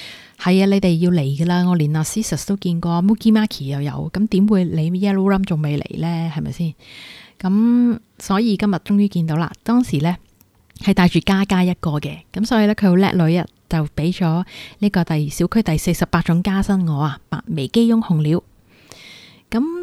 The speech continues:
到，到呢個白眉基翁呢，都留咗幾日㗎喺度吓。九號繼續有佢嘅白眉基翁紅鳥一隻，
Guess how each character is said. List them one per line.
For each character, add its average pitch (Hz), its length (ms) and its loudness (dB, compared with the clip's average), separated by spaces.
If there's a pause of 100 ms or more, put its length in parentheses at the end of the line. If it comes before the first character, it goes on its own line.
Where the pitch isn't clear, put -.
到， 220 280 0 (200)
到 220 340 0
呢 311 120 -2
個 370 60 0
白 190 120 0
眉 165 120 0
基 262 220 0
翁 254 140 2
呢， 254 180 0
都 247 140 2
留 160 180 2
咗 196 160 0
幾 165 200 -2
日 175 40 0
㗎 156 260 -4
喺 156 160 -2
度 - 340 -8
吓。 - 140 -12 (540)
九 196 240 2
號 233 240 2
繼 190 140 -2
續 175 220 -4
有 160 120 0
佢 151 220 0
嘅 165 100 0
白 147 140 -4
眉 143 120 -6
基 196 220 0
翁 202 80 2
紅 147 160 -6
鳥 143 220 -2
一 170 80 -4
隻， - 200 -10